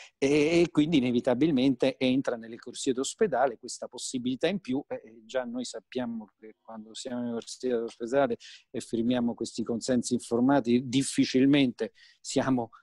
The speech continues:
ben consapevoli di quello che stiamo firmando, quindi capirete qui c'è una crocetta in più da scrivere che invece è determinante perché significa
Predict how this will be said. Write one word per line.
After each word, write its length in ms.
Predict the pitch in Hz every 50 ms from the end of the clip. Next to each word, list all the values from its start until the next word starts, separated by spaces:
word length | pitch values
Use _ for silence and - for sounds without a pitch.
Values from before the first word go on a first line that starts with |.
| _ _ -
ben 220 | 120 147 151 143
consapevoli 720 | - - 143 131 - - 131 - - 139 135 120 123 120 117
di 60 | 113
quello 240 | 117 - 127 117 117
che 120 | - 120
stiamo 280 | 113 - - 127 120 120
firmando, 540 | 120 - 135 131 127 123 113 113 117 131 127
quindi 200 | - 147 127 123
capirete 560 | - - 160 - 202 175 123 117 104 120 107
qui 180 | - - 127 -
c'è 160 | - - 113
una 140 | 110 117 117
crocetta 460 | - 113 117 - 135 123 - - 120
in 80 | 117
più 180 | - - 139 123
da 140 | 110 113 131
scrivere 560 | - - - - 120 123 131 131 143 131 117
che 100 | - 113
invece 480 | 113 110 110 127 127 - - 131 117 -
è 120 | - 123 120
determinante 760 | 110 120 117 - 117 110 117 127 143 156 143 127 113 - 110
perché 240 | 101 104 107 - 117
significa 500 | 101 - 127 131 120 113 - 117 110 113